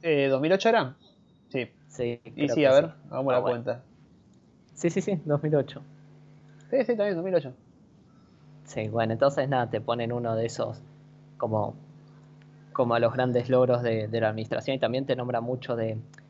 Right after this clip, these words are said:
Speaker 2: del trabajo con los inmigrantes y, y de la, la limpieza de, o sea, también eso, bueno, en el punto de corrupción te habla mucho de, de, de la limpieza y, y de lo bien que, de lo moral que fue la administración de coso de,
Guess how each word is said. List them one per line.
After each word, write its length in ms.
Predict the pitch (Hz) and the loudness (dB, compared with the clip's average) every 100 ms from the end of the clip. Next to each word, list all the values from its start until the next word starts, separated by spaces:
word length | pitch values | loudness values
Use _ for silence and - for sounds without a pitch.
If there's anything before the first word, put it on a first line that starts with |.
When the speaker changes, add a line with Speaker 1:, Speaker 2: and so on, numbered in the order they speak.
| - | -12
Speaker 2:
del 140 | - 113 | -4 -2
trabajo 400 | - 117 123 120 | 0 0 0 -4
con 140 | 113 | -4
los 140 | 110 110 | -4 -6
inmigrantes 1400 | 113 110 - _ _ - _ 107 113 120 127 113 117 - | -10 -12 -14 _ _ -20 _ -12 -6 -2 -2 -4 -8 -8
y, 100 | - | -16
y 120 | 123 110 | -10 -6
de 140 | 110 | -2
la, 380 | 107 101 107 - - | 0 0 -4 -12 -4
la 160 | 110 | -2
limpieza 500 | 107 110 123 131 123 | -2 -2 -2 -2 0
de, 260 | 113 101 101 - - - | 0 -2 -6 -16 -20 -18
o 80 | - | -10
sea, 140 | - | -6
también 260 | 104 110 131 | -2 0 0
eso, 200 | 131 120 | 0 0
bueno, 200 | 123 120 | 0 0
en 40 | 110 | -2
el 60 | |
punto 240 | 131 127 127 | -6 -4 -2
de 60 | |
corrupción 440 | 117 117 - 123 117 | -2 -4 -6 -8 -4
te 60 | |
habla 180 | 117 117 | -2 0
mucho 320 | 120 123 123 | -2 -4 -2
de, 160 | 117 110 - - - - - | -4 -6 -12 -20 -20 -20 -12
de, 560 | 113 110 104 101 98 98 - 110 - 110 104 | -4 -2 0 -2 -4 -10 -12 -12 -12 -12 -4
de 160 | 101 98 | 0 0
la 120 | 104 | 0
limpieza 580 | 110 113 120 117 - 110 | 0 2 4 4 2 -2
y, 100 | 107 | -2
y 200 | 113 104 | -4 -2
de 120 | 107 | 0
lo 140 | 110 | 0
bien 300 | 113 117 117 | 2 0 0
que, 460 | 113 110 104 101 98 - - - - - | -2 -2 -2 -4 -8 -16 -20 -20 -14 -8
de 100 | 104 | -2
lo 100 | 107 | 0
moral 420 | 107 117 123 127 | 2 4 4 4
que 120 | 120 | 2
fue 160 | - 120 | 2 0
la 80 | 113 | 0
administración 640 | 113 113 - 110 - 120 | -2 -4 -6 -8 -6 -4
de 120 | 113 | -4
coso 340 | 120 113 - - | 0 -2 -2 -6
de, 260 | 120 113 | -8 -12